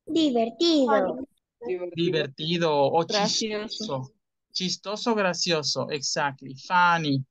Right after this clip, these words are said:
Speaker 3: Aquí tenemos a alguien aquí haciendo monerías. <laughs> Funny, chistoso, gracioso.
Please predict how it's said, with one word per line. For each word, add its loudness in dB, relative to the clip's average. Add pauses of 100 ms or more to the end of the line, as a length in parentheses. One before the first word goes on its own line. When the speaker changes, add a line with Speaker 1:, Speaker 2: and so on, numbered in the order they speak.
Speaker 3:
Aquí -8
tenemos 0
a 0
alguien -2
aquí -4
haciendo 0
monerías. 0
<laughs> -6 (380)
Funny, -2
chistoso, -2
gracioso. -2